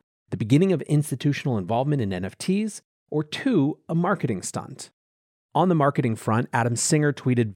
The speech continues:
"Visa spending a hundred and fifty K for a wave of free P R is one of the cheapest stunts in history.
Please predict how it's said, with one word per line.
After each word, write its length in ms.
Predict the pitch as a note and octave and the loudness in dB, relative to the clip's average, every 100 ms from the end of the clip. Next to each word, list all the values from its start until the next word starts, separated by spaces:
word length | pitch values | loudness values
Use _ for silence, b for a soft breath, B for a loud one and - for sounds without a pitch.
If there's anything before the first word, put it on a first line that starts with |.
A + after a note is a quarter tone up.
| - | 0
"Visa 300 | D#3 G3 G#3+ | 0 2 -2
spending 340 | - F3+ F3 | 0 0 2
a 60 | B2 | 0
hundred 260 | D3+ D#3+ | -2 -2
and 100 | D3 | -2
fifty 220 | D3 D3 C#3+ | -4 -4 -8
K 280 | - D3 | -2 0
for 180 | D3+ B2 | 0 -2
a 80 | G#2+ | -2
wave 280 | F#2+ C#3 D3+ | 0 0 0
of 100 | B2+ | -4
free 180 | D3+ C#3 | -2 -2
P 180 | - | 0
R 240 | B2 C3 D3+ _ - | 2 2 0 _ -10
is 140 | - | -6
one 120 | B2 A3+ | 0 0
of 80 | |
the 80 | G3 | 0
cheapest 480 | - - D#3 D#3+ D3 | -4 -2 0 0 -4
stunts 300 | - A2+ - | -2 -4 -4
in 80 | F#2 | -4
history. 600 | - D3+ - E2+ - | -2 -2 -4 -10 -10